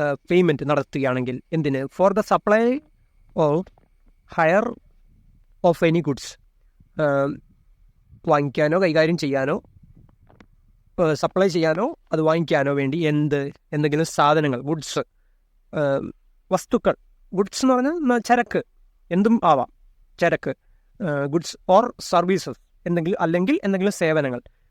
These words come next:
സാധനമോ സേവനമോ വാങ്ങിക്കാൻ വേണ്ടി ഉള്ള കാര്യത്തിന് വേണ്ടി പേയ്മെന്റ് ആയിട്ട് ആദ്യമേ, ആ, അഡ്വാൻസ് ആയോ പാർട്ട് ടൈം, പാർട്ടായിട്ടോ, ഉം, തവണകളായിട്ടോ അഡ്വാൻസ് ആയിട്ടോ പേയ്മെന്റ് ചെയ്യുന്നതിന് in other ways are not in,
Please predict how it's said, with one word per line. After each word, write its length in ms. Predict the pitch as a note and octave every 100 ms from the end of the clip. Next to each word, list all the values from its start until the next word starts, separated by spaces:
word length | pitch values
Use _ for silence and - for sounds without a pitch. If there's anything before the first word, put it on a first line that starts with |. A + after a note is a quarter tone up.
| _
സാധനമോ 600 | - C3+ C#3 D#3 E3 F#3
സേവനമോ 800 | G#3 - D3+ D#3+ E3+ E3+ A3 - _ -
വാങ്ങിക്കാൻ 600 | D#3 E3+ F#3 D3 D#3+ C#3+
വേണ്ടി 380 | B2 B2 D#3+ B3 - -
ഉള്ള 200 | D3+ D3+ D3
കാര്യത്തിന് 400 | C3 D3 D#3 E3
വേണ്ടി 360 | C3+ B2 C3+ - - F3
പേയ്മെന്റ് 460 | F3+ G3 A#3 F#3+
ആയിട്ട് 300 | C3+ B2+ E3 A3+ _ _ -
ആദ്യമേ, 560 | C#3+ D#3 G3 C#3+ E3 - _ _ -
ആ, 60 | D3+
അഡ്വാൻസ് 640 | C#3+ C#3+ D3 G#3+ A#3 G#3
ആയോ 340 | F3 F#3 B3 _ -
പാർട്ട് 260 | F3+ G#3 -
ടൈം, 160 | A3+ G3 D3 D3 - _ D3
പാർട്ടായിട്ടോ, 600 | E3+ - E3 C#3 E3 - _ _ _ _ F3+
ഉം, 200 | C#3+ C#3 C#3+
തവണകളായിട്ടോ 640 | C#3 E3 G3 G3 F#3 A3 A#3
അഡ്വാൻസ് 440 | D3+ E3+ G3+ F#3
ആയിട്ടോ 320 | D3+ F3 A3+ - _ F#3+
പേയ്മെന്റ് 360 | F3 F3+ G3
ചെയ്യുന്നതിന് 500 | G3+ C#3 C3+ B2+ B2+ E3+ _ _ _ - F#3
in 60 | F#3+
other 160 | E3 F3+ D#3
ways 160 | D3+ - -
are 100 | E3 D#3+
not 100 | E3+
in, 80 | F#3